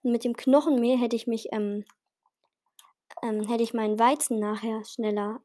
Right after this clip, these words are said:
dingsen können, düngen können. Da wär's schneller gewachsen, aber so geht's auch. Dann grabe ich mich jetzt hier erstmal runter. Hier ist wieder das Kupfer von eben. So. Ich bin gleich wieder unten, dass ich,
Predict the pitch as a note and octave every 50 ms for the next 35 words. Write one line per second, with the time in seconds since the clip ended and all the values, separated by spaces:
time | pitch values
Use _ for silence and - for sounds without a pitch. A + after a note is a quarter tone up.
0 | _ _ _ _ - A3 G#3+ G#3+ A3 A3 - B3 A#3 - - B3 C4 C#4+ D4+ D#4+
1 | - _ _ _ _ _ - - _ _ - A3+ A3 G#3+ G#3+ A3 A3 - - A#3+
2 | B3+ C#4 D#4 E4 D#4+ - _ _ _ _ - A3+ A3 A3 A3 - - - A#3+ A3+
3 | A3 G#3+ G#3+ G#3+ A3 G#3+ A3 G#3+ G#3+ - - - C#4 C4+ C4+ - - A#3 A#3 A#3+
4 | B3+ B3 A3+ A3 A3+ A#3 A3+ A#3 A3+ G#3+ G#3+ - - - - A#3+ C4+ D#4+ G#4+ -
5 | - _ _ - _ _ _ _ _ - - - _ _ _ - - B3 A3+ A3
6 | A#3+ A#3 A#3 B3 C4+ B3+ C4 B3+ B3 B3 A3+ A3+ - - B3 A3+ A3 - - G#3+
7 | G#3 A3 A3+ B3+ C#4+ - E4+ D#4+ D#4 D4 B3+ A3+ G#3+ G#3+ - G#3+ G#3 G3+ G3+ G3+
8 | G3 - - - D4 D4 - - D#4 D4 - D4 C4 B3+ B3+ - B3 B3 B3 B3+
9 | B3 B3 B3 B3 B3 - _ _ _ _ _ _ _ _ _ _ _ _ - -
10 | - _ _ _ _ _ _ _ _ - - - _ _ - B3+ B3 B3 A#3+ A#3
11 | B3 A#3 - - _ - - - - _ _ _ _ _ _ - - _ _ _
12 | _ _ - - - - - - - - B3+ C4 B3+ A#3 A3 G#3+ A3 B3 D#4 D#4
13 | - - D#4 D4 C#4 C4+ - B3 B3+ C4+ C4+ - D4 D#4+ D#4+ F4 E4 - A#3+ A#3+
14 | - D4+ D4 - - -